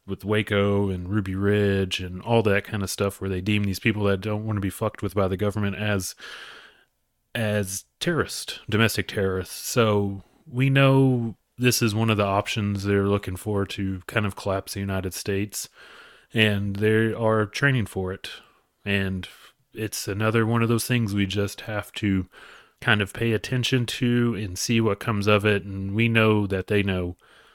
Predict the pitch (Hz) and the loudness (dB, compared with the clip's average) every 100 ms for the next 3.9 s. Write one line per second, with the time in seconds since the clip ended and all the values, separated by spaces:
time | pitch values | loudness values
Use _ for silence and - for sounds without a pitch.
0 | _ - 110 - - 98 90 87 87 85 | _ -4 -4 -4 -4 -2 -2 -2 -6 -8
1 | - - _ 113 110 107 95 - - _ | -10 -14 _ -2 2 2 0 -6 -14 _
2 | _ _ _ 127 123 120 113 104 113 110 | _ _ _ -4 0 4 6 8 6 4
3 | 104 92 101 104 - 110 107 - | 2 2 0 -2 -2 0 0 -4